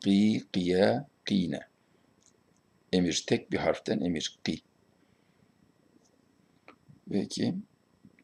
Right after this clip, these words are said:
ne anlatıyor? Demek ki hedefler, amaçlar farklı farklı, çokça oluyormuş. Bazıları korumaya yönelik.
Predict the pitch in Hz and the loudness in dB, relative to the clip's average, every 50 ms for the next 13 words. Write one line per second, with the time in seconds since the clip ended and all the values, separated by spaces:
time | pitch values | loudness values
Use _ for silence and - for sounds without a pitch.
0 | - 202 233 233 233 - - 76 - - - - - - 113 107 104 202 - - | 0 2 4 4 4 2 0 -2 -6 -6 -4 -2 0 4 4 4 4 2 2 2
1 | 98 95 90 90 87 - 95 95 107 - - - - - - 90 90 87 85 - | 4 4 4 2 0 2 0 2 2 0 -2 -8 -8 -4 -2 0 0 2 2 2
2 | - - 90 101 107 - - - - - - _ - - 95 90 - - 87 - | 2 2 2 2 2 0 -4 -6 -6 -8 -10 _ -6 -4 -4 -4 -4 -6 -12 -8
3 | - - 71 - - - - - - - - - 95 - - - - 82 - - | -6 -6 -6 -6 -8 -12 -12 -12 -10 -10 -6 -6 -6 -6 -4 -4 -4 -4 -4 -4
4 | - 78 73 - - - - - - - 107 104 101 92 90 90 98 87 85 95 | -6 -6 -6 -8 -8 -8 -8 -8 -6 0 2 2 2 2 0 0 -2 0 0 0
5 | 127 139 _ _ _ _ - _ _ _ - - - 101 95 95 92 87 87 82 | -4 -4 _ _ _ _ -20 _ _ _ -8 -2 0 2 2 2 2 0 0 -2
6 | 80 - - - 53 - - - - - | -2 -4 -6 -8 -10 -10 -12 -14 -18 -20